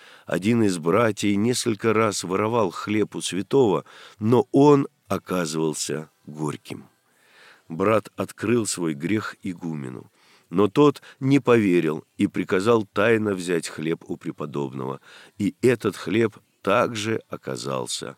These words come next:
горьким. Игумен послал к святому попросить хлеба от его благословения.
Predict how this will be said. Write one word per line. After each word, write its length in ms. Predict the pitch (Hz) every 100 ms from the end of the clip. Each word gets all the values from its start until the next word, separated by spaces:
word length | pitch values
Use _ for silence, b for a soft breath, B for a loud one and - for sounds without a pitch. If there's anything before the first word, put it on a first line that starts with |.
| _
горьким. 600 | - 67 73 69 - - _ b b b b b b b
Игумен 520 | 92 95 110 110 101
послал 500 | - 80 - 98 92
к 80 | 78
святому 680 | - 80 78 110 110 104 101 B B
попросить 560 | - 92 98 95 113 104
хлеба 600 | - 98 117 113 107 104 -
от 200 | 92 -
его 400 | 80 78 76 87
благословения. 960 | 78 85 80 - 80 78 69 64 57